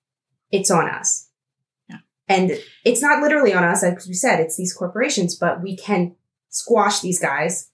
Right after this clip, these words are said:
Speaker 1: by simply not spending our money at their places.
Speaker 2: Yeah.
Speaker 1: These big box
Speaker 2: And, and
Speaker 1: stores.
Speaker 2: when it, when we're talking about our dollars and how our dollars matter, you know, individually as a single person, it's not gonna matter much. Taking a single day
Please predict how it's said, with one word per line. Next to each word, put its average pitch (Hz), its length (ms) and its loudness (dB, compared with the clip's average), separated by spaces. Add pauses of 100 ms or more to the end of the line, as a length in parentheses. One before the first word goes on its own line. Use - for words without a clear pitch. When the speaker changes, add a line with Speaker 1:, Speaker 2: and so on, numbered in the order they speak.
(140)
Speaker 1:
by 180 120 4
simply 170 380 2
not 147 180 -4
spending 151 340 -2
our 139 140 -10
money - 380 -12
at 170 200 -4
their 151 140 -4
places. - 640 -8
Speaker 2:
Yeah. 247 100 -20 (460)
Speaker 1:
These - 200 -6
big 165 180 0
box - 200 -10
Speaker 2:
And, 208 80 4 (260)
and 190 100 -2
Speaker 1:
stores. - 260 -8 (180)
Speaker 2:
when 220 200 2
it, 208 180 0
when 208 160 4
we're 208 120 4
talking 240 340 0
about 185 220 2 (160)
our 170 120 2
dollars 165 800 0
and 165 160 -4
how 165 280 -4
our 160 100 -2
dollars 160 640 -2
matter, 151 480 -4 (800)
you 196 100 4
know, 175 120 4
individually 226 720 2
as 165 200 -2
a 156 60 -4
single 175 280 -2
person, 175 460 0
it's - 140 -6
not 143 160 0
gonna 147 140 -4
matter - 280 -6
much. - 300 -14 (420)
Taking 208 320 2
a 160 80 -2
single 185 340 2
day 156 600 0